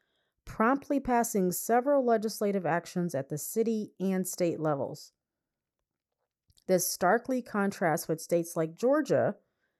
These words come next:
which quickly moved to allow one of the most restrictive, restrictive abortion laws in the nation."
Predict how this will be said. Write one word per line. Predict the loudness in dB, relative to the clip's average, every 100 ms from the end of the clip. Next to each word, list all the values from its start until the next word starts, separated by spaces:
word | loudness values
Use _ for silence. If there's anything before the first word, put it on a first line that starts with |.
| _
which | -2 -2 -2
quickly | 0 0 2 2
moved | 4 2 0
to | 0 0
allow | 2 2 2
one | 0
of | 0
the |
most | -2 -2 -4 -10
restrictive, | -14 -4 -4 -2 0 0 -2 -2
restrictive | 0 0 0 2 2 0
abortion | -4 0 -2 -2 -2
laws | 0 0 -4 -6
in | -4 -2
the | -2
nation." | 0 -2 -4 -8 -12